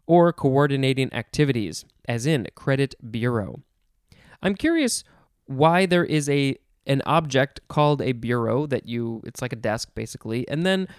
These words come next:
this whole other idea of, like, a department or whatever that's also called a bureau. Did the department get the name from the fact maybe that they had bureaus, as in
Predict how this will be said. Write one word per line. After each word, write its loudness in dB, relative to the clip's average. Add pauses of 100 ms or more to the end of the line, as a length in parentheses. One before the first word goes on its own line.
(220)
this -2
whole 0
other -2
idea -2
of, -6
like, -4
a -6
department -4
or 0
whatever -2
that's -8
also -2
called -4
a -4
bureau. -4 (880)
Did 0 (260)
the 4
department 0
get 0
the 0
name 0 (380)
from -2 (440)
the -6
fact -2 (140)
maybe 0
that -4
they 0
had -2 (200)
bureaus, 0
as -4
in -2